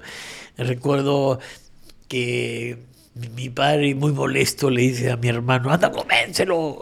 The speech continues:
convéncelo, que se vaya, que se vaya a quedar vicio acá y que allá va a ser millonario". Y mi hermano le dijo, "Que haga lo que tenga que hacer y que si él decide y él la caga, que la cague él, ¿no?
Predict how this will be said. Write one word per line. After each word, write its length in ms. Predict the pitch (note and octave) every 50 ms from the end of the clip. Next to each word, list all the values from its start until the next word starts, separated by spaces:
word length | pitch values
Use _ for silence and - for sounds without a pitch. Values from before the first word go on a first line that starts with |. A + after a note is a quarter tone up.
| - - -
convéncelo, 680 | - - - - - - G3+ - - - - - -
que 80 | - -
se 120 | - -
vaya, 520 | - - - - - - - - - - D3 -
que 100 | - C#3
se 100 | C3+ D#3
vaya 100 | E3 G3
a 40 |
quedar 200 | F#3 E3+ - F#3+ F#3 G#3
vicio 360 | - A2 C3 - - - D3+
acá 400 | C#3+ - - - - - - -
y 140 | - D#3+ D3
que 200 | C3 - C#3 C3
allá 220 | - - - -
va 60 | -
a 40 | F#3+
ser 160 | - - -
millonario". 720 | - - - C#3 C#3+ - - - - - D#3 C#3+ B2+ A#2+ A#2+ A#2 - - - - - - - - -
Y 120 | - B2 A2
mi 100 | A2 A#2
hermano 360 | A#2 A2+ A2+ B2 B2 A#2+ B2
le 100 | A#2+ A2+
dijo, 680 | A2 G#2 - - G#2+ G#2+ G#2+ G#2+ G#2 G2+ G2+ G2+ G#2 G2+ - - - - - - - -
"Que 100 | - D3
haga 200 | D3+ E3 F3 G3
lo 200 | A3 F#3+ C#3 A2
que 140 | - G2+ F#2+
tenga 300 | G2 - C3+ C#3+ C#3+ C#3
que 80 | B2 A2+
hacer 340 | - - - C3+ C#3+ C#3+ D3
y 100 | C#3+ C3+
que 440 | - B2+ A#2+ A#2 A2+ A2+ G#2+ G2+ A2
si 240 | - - - C3+ C#3+
él 120 | D3 D3
decide 500 | D3 D3+ C#3 - - C#3+ D#3 D#3+ D3+ D3
y 280 | C#3 C3 B2 B2 B2+ C3+
él 300 | C#3 C3+ - C3+ C#3 C3
la 140 | B2+ B2 A#2
caga, 440 | - C3 C3 - C#3 D#3 D#3+ D3+ C#3
que 80 | B2+ A2+
la 140 | A2+ A#2+ A2+
cague 320 | B2 B2+ B2 A2+ G#2+ G#2+
él, 160 | A2+ G#2+ F#2 - - - - - - - A#2
¿no? 220 | A#2+ C3 D#3 -